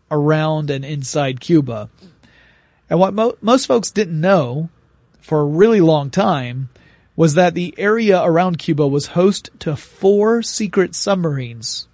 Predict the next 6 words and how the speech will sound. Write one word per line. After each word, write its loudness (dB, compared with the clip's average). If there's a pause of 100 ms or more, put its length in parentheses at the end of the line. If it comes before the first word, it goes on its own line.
(100)
Soviet -2
submarines, -10 (580)
armed 2
with 0
nuclear-tipped -4 (120)
torpedoes. -6